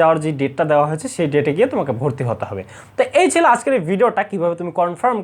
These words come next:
করবা। তো ভিডিওটা যদি ভালো লেগে থাকে তাহলে অবশ্যই লাইক করে দিও, আর যদি এই সম্পর্কে তোমার কোনো মতামত থেকে থাকে তাহলে নিচে যে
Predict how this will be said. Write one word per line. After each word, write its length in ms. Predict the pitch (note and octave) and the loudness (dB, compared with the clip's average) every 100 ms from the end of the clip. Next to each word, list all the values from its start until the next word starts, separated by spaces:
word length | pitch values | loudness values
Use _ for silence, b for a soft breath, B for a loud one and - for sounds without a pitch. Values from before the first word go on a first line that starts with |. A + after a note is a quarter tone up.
| E3+ | 0
করবা। 240 | D#3 D#3+ - B B B - | 2 2 0 B B B 2
তো 60 | F3 E3 | 4 4
ভিডিওটা 260 | F#3 A#3+ B3 A#3+ | 4 4 4 2
যদি 100 | B3+ D#3+ | 0 2
ভালো 140 | F#3 G#3+ | 4 4
লেগে 160 | A#3 B3 | 2 2
থাকে 160 | A#3+ C4 G#3+ | 0 0 2
তাহলে 180 | G3 F3+ | 4 4
অবশ্যই 320 | F3 F3+ G3+ D#3+ | 2 2 0 2
লাইক 160 | D3+ D#3+ G3 | 0 0 0
করে 140 | F#3+ F3+ | 0 0
দিও, 120 | A#3+ - B B D3 C#3+ | -2 -4 B B 0 4
আর 160 | C#3+ C#3+ C#3+ C#3+ | 6 6 4 2
যদি 200 | E3 G3 G3+ G3+ G3+ | 0 2 0 2 0
এই 80 | G#3+ | 2
সম্পর্কে 400 | C4 C4 C4 D4+ D4 | 0 0 0 -2 0
তোমার 140 | C4+ A#3+ | 0 2
কোনো 100 | A3+ F3+ | 2 2
মতামত 340 | E3+ A3+ A#3+ A#3+ | 2 2 2 0
থেকে 160 | G3 F3 | 0 0
থাকে 140 | D#3+ A#3+ | 2 2
তাহলে 180 | E3+ D#3+ D#3 | 2 2 2
নিচে 160 | D#3+ F#3+ | 2 2
যে 60 | F3 | 0